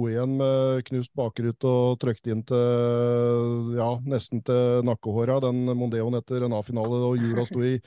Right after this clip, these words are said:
krøss og tvers, <laughs> og, og alt hadde egentlig blitt brukt opp, så var hun like blid og kjempefornøyd for å ha kommet seg til den A-finalen og gjort et hederlig <laughs> forsøk og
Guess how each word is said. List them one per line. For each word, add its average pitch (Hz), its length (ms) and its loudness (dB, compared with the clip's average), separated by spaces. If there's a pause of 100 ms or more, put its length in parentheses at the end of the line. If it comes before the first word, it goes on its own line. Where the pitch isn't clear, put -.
(260)
krøss 127 300 0
og 123 80 -4
tvers, 120 260 0
<laughs> 151 120 -2
og, 175 180 2 (420)
og 131 960 0
alt 127 300 -2
hadde 147 240 2
egentlig 135 320 -4
blitt 147 160 0
brukt 147 320 -2
opp, - 80 -10
så 180 160 -4
var 131 140 4
hun 156 100 0
like 135 260 -2
blid 147 220 2
og 156 80 0
kjempefornøyd 123 720 -2
for 143 80 -2
å 135 80 0
ha - 80 -6
kommet 110 240 0
seg 117 80 -2
til 123 160 0
den 113 80 0
A-finalen 117 480 0
og 117 80 0
gjort 123 160 -4
et 135 160 -4
hederlig 120 480 -2
<laughs> 147 160 -4
forsøk 135 480 0
og 156 160 2